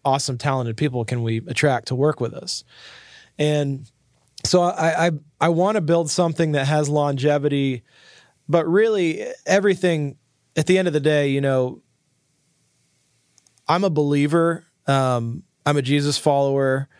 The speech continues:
and everything at the end of the day comes back to that for me. I think I,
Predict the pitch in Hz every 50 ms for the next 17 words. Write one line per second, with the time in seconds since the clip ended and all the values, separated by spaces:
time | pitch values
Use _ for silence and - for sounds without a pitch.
0 | _ _ _ _ _ _ _ _ _ - 139 139 135 135 135 135 131 131 123 -
1 | - 160 170 175 202 202 185 190 170 156 - - 143 147 147 143 127 131 120 131
2 | 131 127 113 - - 151 131 127 113 113 110 135 127 135 - - - 143 123 101
3 | 117 120 120 123 - - - 170 156 151 156 156 156 160 165 170 - - - -
4 | _ _ _ _ _ _ _ _ _ _ - 139 143 139 - - 185 175 165 156
5 | 143 - - - - - _ _ _ _ _ _ _ _ _ _ _ _ _ -
6 | 139 139